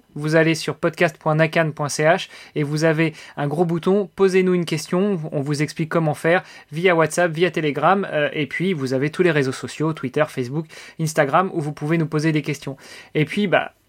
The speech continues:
si vous pouviez aussi aller sur les plateformes de podcast type iTunes et nous mettre un commentaire pour nous dire ce que vous avez pensé de l'épisode, voir ce que vous pensez que notre grand consultant suprême vienne nous rendre s-, visite plus souvent.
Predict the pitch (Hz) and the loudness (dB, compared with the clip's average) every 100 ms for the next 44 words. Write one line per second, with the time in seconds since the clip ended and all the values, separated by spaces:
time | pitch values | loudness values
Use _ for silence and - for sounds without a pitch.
0 | _ - - 170 180 - 208 180 208 208 | _ -14 -4 -2 -2 0 0 4 6 6
1 | - 175 160 - 180 - 151 151 160 170 | 4 0 0 -2 -4 0 2 4 4 2
2 | 160 147 143 143 143 165 165 143 139 - | -2 -2 -2 -2 -2 0 0 0 -4 0
3 | 147 151 - 165 156 - 143 - 156 165 | -2 -2 -4 -4 -4 -4 -4 -2 -2 -2
4 | - - 170 175 165 165 160 151 - 147 | -6 0 4 4 4 2 2 0 0 0
5 | 143 151 165 - 165 160 160 - 175 175 | 0 0 0 2 2 2 0 0 0 2
6 | 165 160 156 151 160 147 139 135 180 - | 4 2 2 -4 -4 -4 -4 2 2 0
7 | - - - 135 151 196 175 170 156 160 | -10 -18 -10 -2 2 2 2 2 2 2
8 | 160 160 151 160 185 - 147 160 143 143 | 2 2 2 4 4 2 0 2 0 -2
9 | - - 156 170 165 156 - 151 - _ | -6 -2 2 4 2 -4 -6 -10 -14 _
10 | - 160 139 - - 156 - 170 156 - | -2 0 0 -6 -8 -4 0 0 0 -12
11 | - 147 160 180 170 151 165 160 - - | -12 0 4 4 4 4 2 0 -8 -6
12 | 147 156 170 - 156 - 143 185 | -2 0 -2 -4 -6 -2 0 0